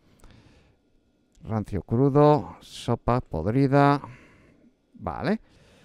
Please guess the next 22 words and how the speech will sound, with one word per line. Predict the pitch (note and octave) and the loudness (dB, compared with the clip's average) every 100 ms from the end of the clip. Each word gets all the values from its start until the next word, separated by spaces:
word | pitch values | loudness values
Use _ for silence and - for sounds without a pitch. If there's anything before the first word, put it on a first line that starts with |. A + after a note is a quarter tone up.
| _ | _
Judías, | _ - F#2 A2 A#2+ | _ -10 -2 0 0
ma-, | G2+ F2+ - - | -2 -8 -12 -16
maíz | D2 F2+ - | -12 -10 -10
enlatado, | C#3 D2 B2+ D3 F#3+ | -12 -8 -2 0 0
perfecto. | - C#2+ - - _ - - - - - _ _ _ _ _ _ _ _ _ - - | -2 -10 -8 -14 _ -20 -20 -20 -20 -20 _ _ _ _ _ _ _ _ _ -14 -10
Venga. | - C#2 - _ _ _ - _ _ _ _ _ _ | -10 -12 -20 _ _ _ -20 _ _ _ _ _ _
Y | - F#2+ | -6 -6
aquí | G2 C3 D3 | -2 -2 -2
trapo, | - A#2+ C3 - D#3 D#3 - - _ | -2 -4 -4 -2 0 0 -4 -16 _
y | A2 | -10
aquí | G#2 B2 | -6 -6
comida | G2 G2+ G#2 | -4 -2 -2
para | - C2 | -2 -6
perro. | - C2 - - - _ _ _ _ _ _ _ | -8 -10 -14 -20 -20 _ _ _ _ _ _ _
Bueno, | - D#3 F3+ | 2 4 4
pues | - B2 - | 0 -2 0
en | A#2 | -2
principio | G#2+ G2 G2 - D3+ G3 G3+ | 0 -4 -6 -6 -2 -2 0
esta | E3+ - - C#3 | -2 -6 -6 -6
casa | - E3+ E3 - F#3+ G#3 G#3 E3+ - _ _ _ _ _ _ | -2 -4 -4 -6 -4 -2 -4 -8 -18 _ _ _ _ _ _
finiquitada, | A#2 B2+ F3 D#3+ - G#2+ G#2 G2 | -6 -4 -2 -4 0 0 0 -4
chicos. | A2 F#2+ - | -6 -8 -8